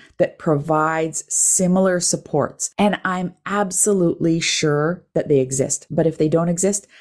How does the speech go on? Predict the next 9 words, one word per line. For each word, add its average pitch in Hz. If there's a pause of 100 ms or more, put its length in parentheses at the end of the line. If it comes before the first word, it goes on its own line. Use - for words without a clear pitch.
(120)
it's 156
always 147
your 180
opportunity 127 (260)
to 160
maybe 160
start 202
something, -
because, 147